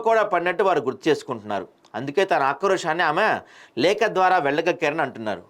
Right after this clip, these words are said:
అలాగే తనకు తన తండ్రికి మధ్య ఆ కోటరీ కారణంగానే దూరం పెరిగిందన్న భావన ఆమెలో ఉన్నట్లు చెప్తున్నారు. కవితను కూడా కలవనివ్వరు పాపం వాళ్ళు, ఆ కోటరీ ఎవరైతే చెప్తున్నారో ఆమె.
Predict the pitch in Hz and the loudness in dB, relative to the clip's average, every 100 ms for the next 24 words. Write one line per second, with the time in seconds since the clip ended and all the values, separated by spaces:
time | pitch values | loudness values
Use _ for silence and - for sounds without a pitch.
0 | _ _ - 113 156 175 208 220 139 175 | _ _ -8 -2 0 2 0 2 0 0
1 | 190 208 208 156 143 143 175 202 175 143 | 2 2 2 -2 -2 -2 0 0 -2 0
2 | 185 156 147 175 196 190 170 156 151 147 | 0 2 0 2 0 2 0 0 -2 0
3 | 135 123 123 _ _ - 131 190 233 220 | 0 -2 -6 _ _ -4 2 2 2 2
4 | 190 190 180 151 98 127 180 208 151 - | 0 2 0 -2 0 2 4 2 0 -2
5 | 135 151 143 131 151 156 139 107 101 98 | -2 2 0 0 -2 0 -2 -4 -12 -12
6 | 82 _ _ _ _ _ - 151 202 196 | -14 _ _ _ _ _ -2 0 2 2
7 | 214 190 165 165 147 131 113 101 101 95 | 0 0 -2 -2 -4 -4 -6 -8 -8 -8
8 | 110 160 127 123 135 135 127 117 110 - | -6 -6 -2 -2 0 2 0 -2 -8 -4
9 | 131 107 90 92 | -4 -4 -6 -10